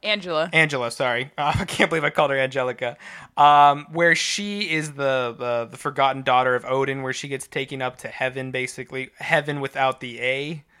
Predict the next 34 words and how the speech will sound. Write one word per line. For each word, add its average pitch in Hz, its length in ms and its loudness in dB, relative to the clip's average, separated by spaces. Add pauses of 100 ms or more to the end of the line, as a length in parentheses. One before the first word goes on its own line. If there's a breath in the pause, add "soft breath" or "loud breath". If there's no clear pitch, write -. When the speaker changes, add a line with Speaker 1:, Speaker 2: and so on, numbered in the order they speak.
(180)
Speaker 2:
They 143 80 -8
just 147 160 -6
take 143 180 -2
letters 131 300 -2
out 123 100 -4
of 120 60 -8
stuff. - 340 -10
It's 147 180 -4
hell 143 380 2
with 135 140 -6
one 131 220 -6
L, 120 260 -2
heaven 123 300 -6
without 120 260 -4
the 117 160 -10
A. 117 220 -4
It's, 120 80 -8
Speaker 1:
Man. 190 640 0 (100)
Speaker 2:
they're 147 140 0
so 180 200 0
creative 175 640 0
up 151 180 -2
there. 135 240 0
Speaker 1:
So - 140 -6
Speaker 2:
Thanks, 185 160 -2
Speaker 1:
good. 185 440 2
Speaker 2:
Marvel. - 200 -18
Speaker 1:
I - 80 -4
mean, 202 120 -2
they 220 60 2
already 233 200 4
stole 165 880 2
a 165 160 -2 (180)
character 156 800 0